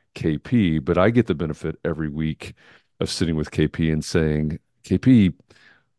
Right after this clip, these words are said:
what were you thinking when you posted that on LinkedIn?" This is what we call unpacking K P. So,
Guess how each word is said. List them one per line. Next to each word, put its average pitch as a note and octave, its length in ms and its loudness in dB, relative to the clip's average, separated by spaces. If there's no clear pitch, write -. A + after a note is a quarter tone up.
what G#2 260 4
were A#3+ 100 2
you G#3 140 6
thinking E2 640 2
when F2+ 160 -2
you E2 80 -4
posted F#2+ 480 0
that D#2+ 400 -2
on F2 240 2
LinkedIn?" D#2 460 0
This D#2 120 -6
is F#2 100 -4
what F2 120 0
we E2 100 -2
call E2 300 0
unpacking E2 640 -4
K D2+ 240 -6
P. D2 280 -4
So, D#2 380 0